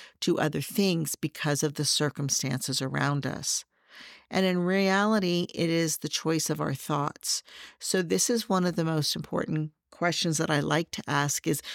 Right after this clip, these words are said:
now that we are understanding that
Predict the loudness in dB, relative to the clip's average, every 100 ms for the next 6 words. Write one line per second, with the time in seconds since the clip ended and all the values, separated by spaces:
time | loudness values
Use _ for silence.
0 | -8 -2 2 2 2 0 0 0 0 -2
1 | -2 0 0 -2 -2 0 2 2 0 0
2 | 0 0 -2